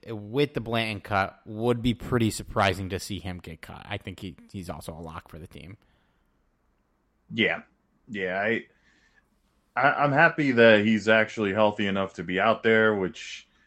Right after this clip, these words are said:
Speaker 2: you know, <laughs> it hasn't been a, a great start to his career because of injuries, but, uh, hopefully he stays healthy and,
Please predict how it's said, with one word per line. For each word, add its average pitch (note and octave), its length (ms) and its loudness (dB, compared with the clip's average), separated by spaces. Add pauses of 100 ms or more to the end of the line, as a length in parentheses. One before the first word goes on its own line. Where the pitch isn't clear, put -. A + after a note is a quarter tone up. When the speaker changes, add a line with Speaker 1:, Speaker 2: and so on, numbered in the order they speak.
(280)
Speaker 2:
you G2+ 120 -4
know, G2 160 -2 (140)
<laughs> - 0 - (480)
it G2+ 60 -4
hasn't A2+ 420 4
been A2+ 180 4
a, G2 240 2 (100)
a F#2+ 100 -2
great G#2+ 280 0
start G2+ 300 0
to G2+ 160 -4
his F2+ 400 -6 (100)
career G#2 440 -2
because G#2 540 -6
of A2 120 -8
injuries, B2 580 -6 (460)
but, G2 260 6
uh, F#2 280 4
hopefully A#2 460 -2
he G#2+ 160 0
stays G#2+ 380 -2
healthy A#2+ 720 -2
and, F#2 220 -4